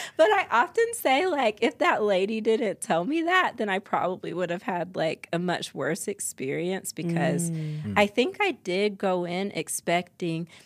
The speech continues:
Speaker 1: especially growing up Mormon out east, like, I think that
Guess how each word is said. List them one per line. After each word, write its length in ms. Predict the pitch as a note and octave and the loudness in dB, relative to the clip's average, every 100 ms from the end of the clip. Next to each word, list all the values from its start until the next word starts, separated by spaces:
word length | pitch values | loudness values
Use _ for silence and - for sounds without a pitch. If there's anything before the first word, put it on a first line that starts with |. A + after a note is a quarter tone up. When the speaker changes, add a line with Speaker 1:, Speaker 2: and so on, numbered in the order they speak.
| _ | _
Speaker 1:
especially 420 | G3+ - G#4 E4+ A3 | -4 2 2 2 0
growing 380 | G#3 G3 G3 | 2 2 2
up 180 | F#3 - - _ _ _ _ _ - | 0 -2 -6 _ _ _ _ _ -4
Mormon 340 | F#3+ F#3 F3+ E3 | 2 2 0 -2
out 220 | D#3+ - _ | -2 -4 _
east, 520 | D#3 D#3 A#3+ - - - _ _ | -2 0 0 -4 -12 -16 _ _
like, 420 | F#3+ E3 C#3+ - _ _ _ _ _ - | 2 2 0 -10 _ _ _ _ _ -6
I 100 | A#3 | 0
think 240 | D#4+ - | 0 4
that 400 | D5+ D#5+ D5 G3+ | 6 6 6 2